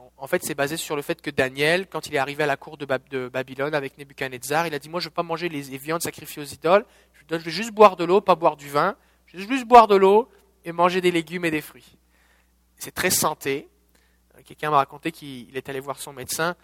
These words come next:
pour lui dire, « Ben, j'envisage de jeûner. » Le médecin m'a dit, « Ah bon, c'est, c'est super bon de jeûner. Moi, je fais ça deux fois par an. Une semaine, je jeûne. Et puis, c'est très bon pour le corps, tout ça. » Ce qui fait que, elle a dit, « Vous allez en tirer des bénéfices. » Puis après ça, les,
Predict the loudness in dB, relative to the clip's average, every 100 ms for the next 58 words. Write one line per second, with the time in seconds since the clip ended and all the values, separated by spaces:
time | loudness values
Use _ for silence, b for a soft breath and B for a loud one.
0 | _ _ _ -18 -16 -8 -6 -4 -6 -8
1 | -10 -12 -8 -6 -6 -6 -10 -6 -6 -6
2 | -6 -4 -4 -6 -6 -8 -10 -12 -14 -12
3 | -10 -6 -6 -8 -14 -14 -8 -6 -6 -8
4 | -8 -4 -4 -4 _ -14 -12 -10 -6 -4
5 | -2 -4 -4 _ -20 -20 -16 -12 -8 -8
6 | -10 -16 -8 -4 -4 -6 -12 b b b
7 | -20 -12 -8 -8 -6 -6 -4 -8 -6 -10
8 | -4 0 0 -4 -12 -6 -6 -6 b b
9 | b -20 -14 -10 -10 -10 -10 -10 -14 -18
10 | -16 -16 -16 -14 -10 -10 -10 -10 -8 -8
11 | -10 -12 -16 -16 -10 -4 -2 -2